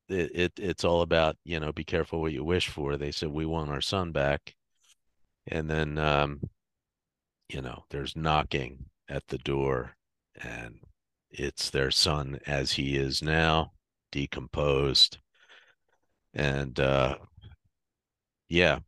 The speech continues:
that it's, it's, it's, it's a great thread. I use, I tap it in one of my stories, um, uh, uh,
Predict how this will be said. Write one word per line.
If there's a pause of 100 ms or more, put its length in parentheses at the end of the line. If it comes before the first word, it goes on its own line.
(140)
that
it's,
it's,
it's, (500)
it's
a
great
thread.
I
use,
I
tap
it
in
one
of
my
stories,
um, (1400)
uh, (220)
uh,